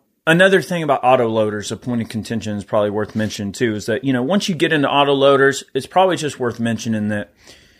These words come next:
you know, it, they do require a little bit more nuance and time to really learn your way around each one. Like,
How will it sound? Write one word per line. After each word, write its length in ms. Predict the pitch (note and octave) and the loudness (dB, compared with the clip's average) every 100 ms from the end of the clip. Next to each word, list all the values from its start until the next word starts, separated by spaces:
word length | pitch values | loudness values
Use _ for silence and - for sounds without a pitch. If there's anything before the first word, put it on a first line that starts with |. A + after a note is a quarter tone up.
| _ _ | _ _
you 120 | D3 D#3 | 0 4
know, 340 | D#3+ D3 C3+ | 6 4 2
it, 260 | D3 D#3+ - | 0 0 2
they 120 | D#3+ D#3 | 0 2
do 180 | G3+ | 2
require 560 | F#3+ D#3+ - E3 E3 D3+ | 2 -2 0 2 4 4
a 60 | C3+ | 4
little 240 | D#3 F3 | 0 0
bit 220 | D3+ D3+ | 0 0
more 200 | D3 C#3 | 2 0
nuance 520 | B2+ C#3 C#3 C3+ B2+ A#2+ | 2 2 2 0 -2 -6
and 120 | A2 | -8
time 380 | B2+ B2+ B2+ B2 | -4 -2 -2 -2
to 80 | |
really 320 | A#2+ C3 C#3 B2 | 0 2 2 2
learn 240 | B2 B2 | 0 -2
your 100 | A#2 | 0
way 180 | A#2 A2 | 0 0
around 340 | A2 A2 G#2+ | 0 -4 -4
each 200 | A2 G2+ | -8 -8
one. 260 | G#2 G2+ F2+ | -8 -8 -6
Like, 260 | A2+ A2+ | -4 -4